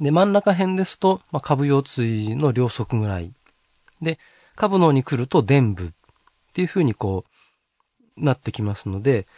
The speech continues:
体幹を動かした時にどの辺に症状出るかな、あるいは日常でどの辺を意識してるかな、ということですね。で、その次は、その痛みのあるところ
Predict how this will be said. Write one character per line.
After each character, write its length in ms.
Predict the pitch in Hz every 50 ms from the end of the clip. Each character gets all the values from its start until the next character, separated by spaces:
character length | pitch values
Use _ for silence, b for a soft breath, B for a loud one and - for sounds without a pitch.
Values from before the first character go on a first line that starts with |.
| b b b b b b _
体 160 | - 175 180
幹 120 | 175 - 180
を 40 |
動 80 | 175 180
か 120 | - 196
し 120 | 180 - -
た 80 | -
時 200 | 160 147 - 151
に 200 | 143 143 139 131
ど 120 | 120 147 160
の 60 | 165
辺 180 | 170 175 165 165
に 100 | 165 147
症 140 | - 170 160
状 80 | 151
出 100 | 131 147
る 120 | 135 131 -
か 120 | - 107
な、 160 | 107 110 120 -
あ 100 | - 147
る 40 | 147
い 20 | 139
は 60 | 117
日 320 | 120 127 - - 160 160
常 220 | 156 165 165 160 151
で 120 | 156 143
ど 140 | 120 160 165
の 100 | 175 170
辺 180 | 151 170 170 170
を 380 | 170 165 170 165 165 165 165 -
意 80 | - 156
識 240 | - - - - 107
し 100 | - -
て 100 | - 117
る 100 | 107 107
か 120 | - 101
な、 180 | 92 95 92 87 - _ _ _ _ _ _ _ _ _ _ _ _ _ _ _ _ _ _ _ _
と 120 | - 151 143
い 200 | 139 139 135 131
う 80 | 131
こ 140 | - - -
と 120 | - 117 104
で 60 | 98
す 100 | - -
ね。 120 | 143 202 - _ _
で、 100 | 147 143
そ 120 | 135 - 180
の 100 | 185 180
次 240 | - - 226 196 170
は、 180 | 151 135 123 b b b b b b b
そ 80 | - 165
の 60 | 156
痛 220 | 147 151 - 180 180
み 120 | 180 180
の 100 | 185 190
あ 40 | 185
る 100 | 175 165
と 160 | - 160 151
こ 140 | - 165 165
ろ 340 | 165 165 165 165 165 165